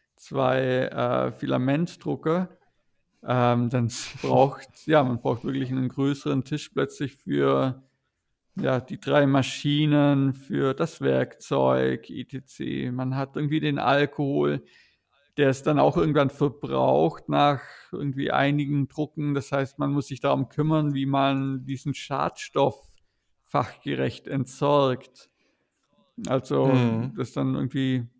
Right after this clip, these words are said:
Speaker 1: ja, man kommt plötzlich zu Themen, die man ja vorher irgendwie nicht auf dem Schirm hatte oder,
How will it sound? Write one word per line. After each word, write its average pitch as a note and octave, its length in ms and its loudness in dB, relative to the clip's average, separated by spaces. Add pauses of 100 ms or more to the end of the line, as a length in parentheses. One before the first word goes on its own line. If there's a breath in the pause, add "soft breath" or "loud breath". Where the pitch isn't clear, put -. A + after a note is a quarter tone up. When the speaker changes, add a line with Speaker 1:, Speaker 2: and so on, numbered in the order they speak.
(120)
Speaker 1:
ja, C3 240 0
man C3 240 -2
kommt C#3+ 160 -2
plötzlich D#3 340 -4
zu D3+ 120 -8
Themen, D3+ 760 -2 (1000)
die C#3 100 -2
man B2+ 760 -2
ja C3 200 0
vorher B2+ 440 0
irgendwie B2+ 420 -2
nicht B2 300 -6
auf B2+ 120 -6
dem C3+ 200 -4
Schirm C#3 520 0
hatte A#2+ 340 -4
oder, A#2+ 340 -6